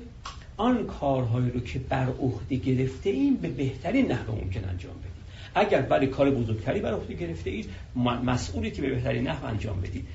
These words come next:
کار کوچکتر بر عهده گرفته اید، مسئولی که همون کار کوچکتر رو به بهترین نحو انجام بدید. اما اینکه من رو اصلاً قبولم ندارن، به عنوان یه معلمم قبولم ندارن. توجه می‌کنید؟ ولی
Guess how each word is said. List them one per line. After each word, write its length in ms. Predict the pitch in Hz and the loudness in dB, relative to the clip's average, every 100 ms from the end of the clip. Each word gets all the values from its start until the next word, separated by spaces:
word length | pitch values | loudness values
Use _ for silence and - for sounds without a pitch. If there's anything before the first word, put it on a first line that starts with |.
| - - - | -12 -12 2
کار 180 | 170 208 | 4 4
کوچکتر 500 | - - 131 185 226 | 2 -2 -2 0 0
بر 140 | 240 | 2
عهده 200 | 185 202 | 0 -2
گرفته 380 | 202 180 156 190 | -2 -2 -6 -8
اید، 240 | 196 160 | -6 -4
مسئولی 380 | 135 123 - 214 | -4 -4 -6 -6
که 140 | 208 | -4
همون 200 | 170 220 | -4 -2
کار 200 | 214 226 | -2 -2
کوچکتر 580 | 233 - 165 - - 247 | -4 -6 -6 -6 0 2
رو 80 | 233 | 4
به 120 | 127 | 2
بهترین 340 | 113 113 107 107 | 0 -2 -2 0
نحو 160 | 98 | -2
انجام 320 | 95 90 101 | -2 -2 -2
بدید. 220 | 87 - - - - - - | -6 -8 -14 -14 -14 -14 -4
اما 240 | 196 226 226 | 0 2 2
اینکه 300 | 214 - 196 | -2 0 0
من 360 | 180 208 202 | 2 4 4
رو 240 | 170 147 - - - - | 2 0 -2 -12 -14 -4
اصلاً 340 | 160 143 202 190 | -2 2 2 4
قبولم 640 | 151 151 196 190 165 165 | 6 8 8 8 6 4
ندارن، 460 | 196 175 147 131 | 4 4 2 0
به 100 | 123 | 0
عنوان 380 | 135 123 151 170 | 0 2 2 2
یه 160 | 151 170 | 4 4
معلمم 580 | 139 - 127 127 170 160 | 4 2 2 4 4 4
قبولم 520 | 147 139 175 156 170 | 2 2 4 4 2
ندارن. 520 | 214 180 147 143 143 143 - - - - - - - - - - - | 4 2 2 -2 -6 -10 -14 -14 -14 -16 -16 -14 -14 -14 -14 -16 -2
توجه 280 | 127 123 139 | 0 2 0
می‌کنید؟ 520 | 170 - 180 151 147 - - - - - - 131 | -4 -2 -4 -4 -8 -12 -12 -10 -12 -14 -12 2
ولی 460 | 143 185 233 233 240 | 6 6 6 2 0